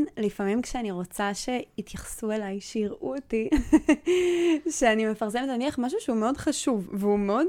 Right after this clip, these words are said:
הוא העסק שלי, הוא רציני, ואני מפרסמת אותו מעל לתמונת תחת שלי, תמונה <laughs> שלי בבגד ים, כי חשוב לי ש-, שישימו לב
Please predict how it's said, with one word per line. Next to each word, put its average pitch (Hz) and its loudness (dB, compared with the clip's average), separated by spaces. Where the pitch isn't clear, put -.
הוא 202 4
העסק 330 0
שלי, 208 -2
הוא 190 0
רציני, 220 0
ואני 226 2
מפרסמת 233 -2
אותו 330 0
מעל 254 -2
לתמונת 247 -2
תחת 311 -2
שלי, 269 0
תמונה 254 2
<laughs> - -4
שלי 302 4
בבגד 254 2
ים, 226 2
כי 240 0
חשוב 233 0
לי 269 0
ש-, - -4
שישימו 233 -2
לב 214 2